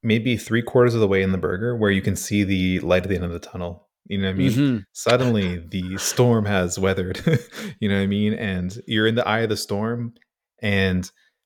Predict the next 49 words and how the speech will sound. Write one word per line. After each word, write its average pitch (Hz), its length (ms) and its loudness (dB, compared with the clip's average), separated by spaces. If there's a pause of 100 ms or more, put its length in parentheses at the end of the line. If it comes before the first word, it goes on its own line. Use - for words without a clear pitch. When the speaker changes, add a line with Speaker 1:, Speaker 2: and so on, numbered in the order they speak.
Speaker 1:
things 139 180 4
have 117 100 0
calmed 113 260 2
down 92 220 2
for - 140 -4
a 80 40 0
second, 85 300 -2
and 90 80 -2
you're 98 100 2
able 95 160 4
to 92 180 -4 (120)
clearly 120 380 4
see 101 160 -2
the 92 100 2
path - 360 -6
to 92 100 -10
victory. 117 520 0 (600)
Speaker 2:
Mm-hmm. 135 200 6
Speaker 1:
And 98 560 2 (240)
all 104 140 2
you 113 80 2
gotta 104 100 4
do 101 200 4
from 95 240 -4
then 92 180 2
on 101 240 2
is 87 340 -4 (180)
just 87 200 -8
get 95 140 0
the 98 60 -4
job 87 240 0
done, 90 300 0 (220)
soldier. 90 420 0 (120)
<laughs> - 100 -16
Speaker 2:
Dude, 113 240 -8 (300)
I 139 120 0
love 120 300 2
that 120 200 2
moment. 117 540 -6
What, 135 320 -2
that, 131 360 -2 (580)
the 139 80 0
light 127 280 2
at 131 120 -2
the 123 120 -4
end 117 120 -4
of 113 80 -6
the 110 80 -8
tunnel. 113 420 -10